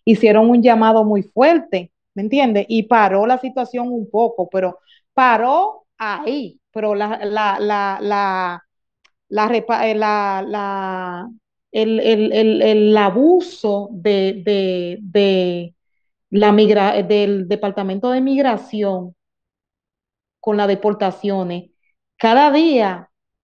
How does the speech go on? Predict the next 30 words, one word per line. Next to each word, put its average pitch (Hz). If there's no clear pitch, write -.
agudizaba 202
más, 202
porque 196
yo 208
buscaba 302
cada 269
fin 339
de 320
semana 349
o, 226
eh, 233
cada 254
quincena 302
para 233
ir 226
a 254
los, 269
a 233
los 226
puntos 247
principales 269
del 269
país, 185
principalmente 233
Bávaro 220
y 214
las 202
zonas 214
de 233
construcciones, 220